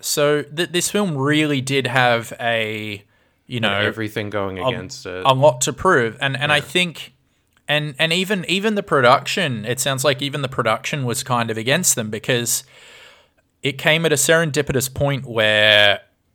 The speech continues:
Speaker 1: well, now we can say for worse because that's all he's ended up doing, but, um, Johnny Depp wanted to get involved with a child-friendly franchise. That's
Speaker 2: Mm.
Speaker 1: why he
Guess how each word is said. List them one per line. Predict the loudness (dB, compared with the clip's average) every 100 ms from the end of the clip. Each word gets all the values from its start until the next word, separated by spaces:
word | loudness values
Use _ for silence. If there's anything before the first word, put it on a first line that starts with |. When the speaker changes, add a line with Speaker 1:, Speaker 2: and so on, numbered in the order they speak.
| _ _ _ -4
Speaker 1:
well, | -2 -2
now | -2 0 2
we | 0
can | -2 -2
say | 2 2 0
for | -4
worse | 2 4 4 2
because | -4 -8 -6
that's | -6 -6
all | -6 -6
he's | -8
ended | -10 -6
up | -6 -2
doing, | 0 2 2 -4 -4
but, | 2 2 2 0
um, | 2 2 2 -2 -2
Johnny | 0 0 0
Depp | 0 0
wanted | 0 -2 -2
to | -4
get | -4 -4
involved | -4 0 0 -2
with | -8 -6
a |
child-friendly | 2 4 4 2 -2 -2 -2 -6
franchise. | -2 -2 0 2 2 2 -4 -10 _ -20 -14 0
That's | 2 2 -2
Speaker 2:
Mm. |
Speaker 1:
why | 0 4 4 4
he | 2 -2 -2 -2 -4 -6 -8